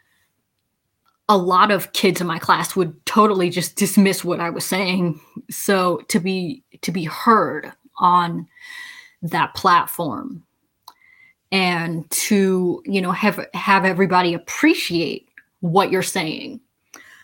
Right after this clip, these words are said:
I remember after I ended up giving my speech, I had a line of just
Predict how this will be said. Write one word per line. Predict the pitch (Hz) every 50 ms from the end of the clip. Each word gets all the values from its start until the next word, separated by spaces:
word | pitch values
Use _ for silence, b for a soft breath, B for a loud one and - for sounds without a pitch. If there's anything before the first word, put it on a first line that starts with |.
| B B -
I | 208
remember | 208 214 226 226 226 226
after | 208 220 220 - 220
I | 208 208
ended | 202 202 202 202
up | 170 175
giving | 214 202 202 202
my | 196 190
speech, | - - - - - 247 - -
I | 214 196
had | 190 220 220 208
a | 185
line | 170 180 175 175 180 180 202 214 208 226 220 214 214 202 202
of | - - 190 180 151 -
just | - 185 180 175 - - - - -